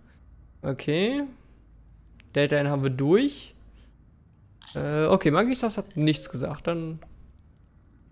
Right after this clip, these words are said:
viel Spaß. Dann haben wir hier Julian. Ich glaub, Julian wollte überhaupt kein, keine Erfahrung haben, ne? Sag Bescheid, Julian, ob du jetzt Erfahrung wolltest oder nicht.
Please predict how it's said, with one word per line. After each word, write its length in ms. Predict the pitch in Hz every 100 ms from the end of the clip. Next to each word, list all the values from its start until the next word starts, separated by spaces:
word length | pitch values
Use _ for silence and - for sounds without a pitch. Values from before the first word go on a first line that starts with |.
| -
viel 120 | 151
Spaß. 680 | 147 - 147 - - - - - - - -
Dann 140 | 147 151
haben 180 | 156
wir 80 | 147
hier 100 | 143
Julian. 680 | 139 139 196 165 143 190 247 - - - - - - - - - - _ - - - - - - - - -
Ich 80 | -
glaub, 200 | 139 127
Julian 300 | 143 202 208
wollte 160 | 208
überhaupt 300 | 196 190 -
kein, 400 | - 170 170 170 - - - - - _ - -
keine 160 | 156
Erfahrung 420 | 151 - 156 143
haben, 240 | 165 156 131
ne? 140 | 160 - - - - - - - - - - - - - - - -
Sag 220 | - 180 -
Bescheid, 340 | 139 143 135
Julian, 240 | 139 139
ob 140 | 135 135
du 80 | 139
jetzt 140 | 135
Erfahrung 340 | 135 147 139
wolltest 280 | 135 135 135
oder 120 | 147
nicht. 260 | 135 135 -